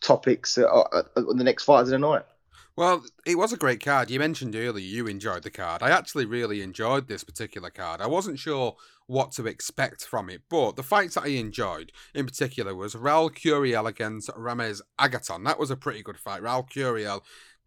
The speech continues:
Speaker 2: really, really put it on him in that first and second round. It was great to see. I enjoyed that particular fight, but the Alvarado brothers, them two were, were great entertainment to watch. The first one was Felix versus D J Creel.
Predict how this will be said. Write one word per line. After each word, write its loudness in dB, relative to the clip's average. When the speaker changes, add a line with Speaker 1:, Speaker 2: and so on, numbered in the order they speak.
Speaker 2:
really, 4
really -4
put 6
it 6
on 4
him -2
in 2
that 2
first 2
and -6
second 0
round. 0
It -4
was -6
great 4
to -12
see. -4
I 0
enjoyed 2
that 0
particular -10
fight, -8
but 6
the 4
Alvarado 6
brothers, -10
them -4
two -10
were, -8
were -12
great 0
entertainment -10
to -14
watch. -8
The -4
first 4
one -4
was -10
Felix 0
versus -6
D -6
J -8
Creel. -6